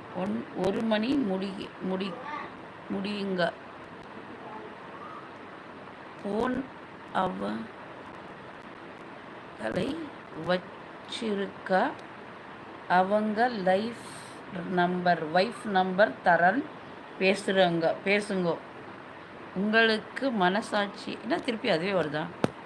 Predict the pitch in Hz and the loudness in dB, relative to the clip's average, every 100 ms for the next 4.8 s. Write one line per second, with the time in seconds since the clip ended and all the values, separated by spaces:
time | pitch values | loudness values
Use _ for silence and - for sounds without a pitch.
0 | - 170 208 - - - - - - - | -8 -4 -4 -6 -12 -14 -14 -14 -14 -16
1 | - - - - - - - - - - | -16 -16 -14 -14 -14 -14 -14 -14 -12 -12
2 | - - - - - - - - - - | -12 -12 -12 -14 -16 -16 -16 -16 -16 -16
3 | - - - - - - - - - - | -14 -16 -14 -14 -14 -14 -16 -14 -14 -16
4 | - - 190 196 202 214 208 214 | -16 -8 0 2 4 2 0 0